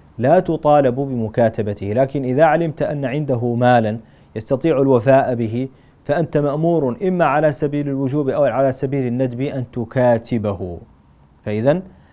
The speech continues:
هذا هنا تخصيص بالشرط، "فكاتبوهم"، فهذا الضمير يشمل كل العبيد، تمام؟ لكن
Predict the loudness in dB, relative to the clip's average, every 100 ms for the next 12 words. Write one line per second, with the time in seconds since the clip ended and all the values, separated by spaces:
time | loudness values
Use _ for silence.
0 | _ -2 0 2 2 -2 -2 -8 -4 -4
1 | -2 -6 -10 -12 -12 -2 -2 -2 -10 -14
2 | _ _ _ _ _ 2 4 4 2 2
3 | 6 6 6 2 -4 _ _ _ _ _
4 | _ _ _ _ -6 -2 0 0 2 4
5 | 4 4 0 -8 _ _ _ _ _ _
6 | _ -2 0 2 2 4 2 -2 _ _
7 | _ _ -2 2 4 4 4 2 2 -4
8 | -8 -20 _ _ _ -6 0 0 -2 -8
9 | _ _ 0 2 4 0